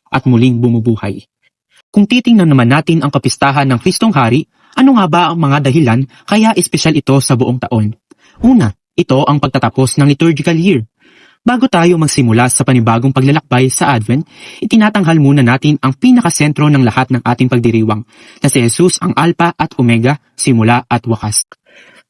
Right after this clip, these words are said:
Nararapat ding maalala na ang kapistahang ito ay ipinahayag noong nineteen twenty-five ni Pope Pius the eleventh. Nang tanungin ng simbahan ang sarili kung paano muling itataas ang kamalayan ng mundo sa tunay na pinagmumulan ng kapangyarihan. Dito umusbong ang pagdiriwang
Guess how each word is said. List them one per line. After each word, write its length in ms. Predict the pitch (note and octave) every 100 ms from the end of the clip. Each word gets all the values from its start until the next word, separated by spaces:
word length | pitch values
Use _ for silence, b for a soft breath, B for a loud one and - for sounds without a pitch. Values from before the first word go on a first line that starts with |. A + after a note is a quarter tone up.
| A3
Nararapat 480 | A#3 A3+ A3 A3 D#3
ding 160 | E3+
maalala 640 | D3 A#2+ A#2 B2+ C3 C3+ -
na 160 | E3+
ang 160 | A3 G3+
kapistahang 480 | F#3 - C3+ D3+ E3
ito 320 | - C#3 -
ay 160 | F#3
ipinahayag 480 | F#3 F#3 D#3 D3 C#3+
noong 240 | C3 B2+ B2+
nineteen 320 | G3+ A3 G#3
twenty-five 480 | D#3+ D#3+ C#3 C#3 C3+ B B
ni 160 | B2 -
Pope 240 | G#3 -
Pius 320 | A#2+ B2 -
the 80 | B2+
eleventh. 480 | A#2 G#2+ A2+ - _ _ b b b b
Nang 80 | B3+
tanungin 400 | B3 A3 G3+ G3+
ng 80 | E3+
simbahan 560 | - A#2 B2+ A#2+ C3 C3+
ang 80 | E3
sarili 480 | E3 C3 C3 C3+ C#3+ _ -
kung 160 | A3+
paano 400 | A3 F#3 F#3 F#3
muling 240 | C#3 D#3 -
itataas 560 | - C3+ - D3+ D#3+
ang 160 | D#3+ D#3
kamalayan 480 | C3+ A#2 A#2+ D3+ D#3
ng 80 |
mundo 320 | D#3+ D#3+ C3 C3+ B B
sa 160 | - B3+
tunay 320 | A#3+ A#3 A3+ G3
na 80 |
pinagmumulan 640 | E3+ D3+ C3 F3 F3+ C3+ C#3+
ng 80 | C#3
kapangyarihan. 720 | - B2 A#2 A2 G#2+ G#2+ A2 _ b b b -
Dito 320 | F#3+ - G#3
umusbong 480 | D#3 C3+ - C3 C#3+
ang 160 | C3+
pagdiriwang 560 | B2+ A#2+ A#2+ E3+ E3